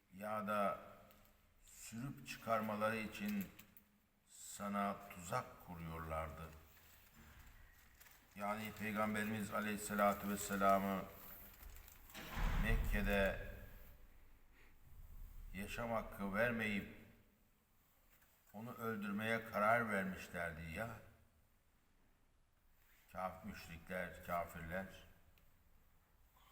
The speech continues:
Onların kararı,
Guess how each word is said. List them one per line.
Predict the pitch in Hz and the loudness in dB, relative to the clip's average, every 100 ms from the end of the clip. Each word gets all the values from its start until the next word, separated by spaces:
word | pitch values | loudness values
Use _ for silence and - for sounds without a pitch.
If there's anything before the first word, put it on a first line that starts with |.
| - - - - - - - - - - - - - - - | -20 -20 -20 -20 -20 -20 -20 -20 -20 -20 -20 -20 -18 -18 -10
Onların | 95 101 101 107 107 101 - - - - | -4 0 2 2 2 0 -2 -8 -12 0
kararı, | 95 95 95 92 92 92 | 6 10 10 8 4 2